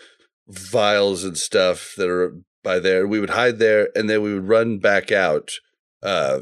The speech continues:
kinda like you would do on, uh, Cro-Magnus. And then on Cro-Magnus in Vanilla,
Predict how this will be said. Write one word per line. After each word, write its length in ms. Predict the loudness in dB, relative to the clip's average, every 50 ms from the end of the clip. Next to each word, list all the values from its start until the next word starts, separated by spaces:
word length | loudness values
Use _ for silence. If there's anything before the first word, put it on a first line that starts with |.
| -6 -8
kinda 240 | -4 -2 0 2 2
like 320 | 4 2 2 2 0 -4
you 80 | -4 -2
would 200 | -2 -2 -4 -4
do 580 | -4 -2 0 0 0 0 0 0 -2 -2 -4 _ _ _ _ _ _ _ _ _ _ -6
on, 340 | -4 -2 0 0 0 -2 -2
uh, 600 | -2 0 0 0 0 0 0 0 -2 -2 -4 -6 -10 _ -14
Cro-Magnus. 880 | -6 -2 0 2 2 2 2 0 0 -2 -2 -2 -2 -4 -4 -6 -6 -4
And 80 | -2 -2
then 80 | 0
on 140 | 0 -2 -2
Cro-Magnus 1300 | -4 0 2 4 4 4 4 2 0 2 2 2 2 2 2 0 2 2 2 2 0 -4 -6 -8 -10 -12 _ _ _ _ _ _ _ _ _ -8
in 280 | -4 -2 -2 -2 -4 -4
Vanilla, 680 | 0 2 2 2 2 2 0 2 2 2 2 0 0